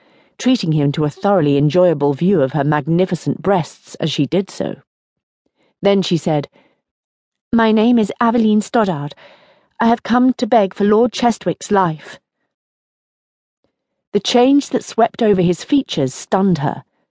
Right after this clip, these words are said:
"Indeed," he said, his tone icy. "Are you his wife, then?" She lifted her chin with pride, though her fingers shook. "His daughter."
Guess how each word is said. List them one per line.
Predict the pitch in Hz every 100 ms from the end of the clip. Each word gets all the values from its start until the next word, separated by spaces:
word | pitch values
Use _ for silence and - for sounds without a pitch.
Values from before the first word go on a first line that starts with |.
| _ _ _ _ _ _ _ _
"Indeed," | - 170 147 175 170 139 - - _ _ _ _
he | - 170
said, | - 139 143 - _ _ _ _ _
his | - 156
tone | - 190 202 147
icy. | - 170 180 - - _ _ _ _ _ _ _ _ _ _ _ -
"Are | 175 175
you | 180 190
his | 175 180 156
wife, | 165 165 143 -
then?" | 127 87 165 - _ _ _ _ _ _ _ _ _
She | - 226
lifted | 233 226 190
her | 165 170
chin | - 220 175
with | 156 151
pride, | - 190 175 135 135 _ - _
though | - 185
her | 185
fingers | - 262 214 127
shook. | - - 143 - - _ _ _ _ _ _ _ _ _ _
"His | - 277 233
daughter." | 320 269 196 170 160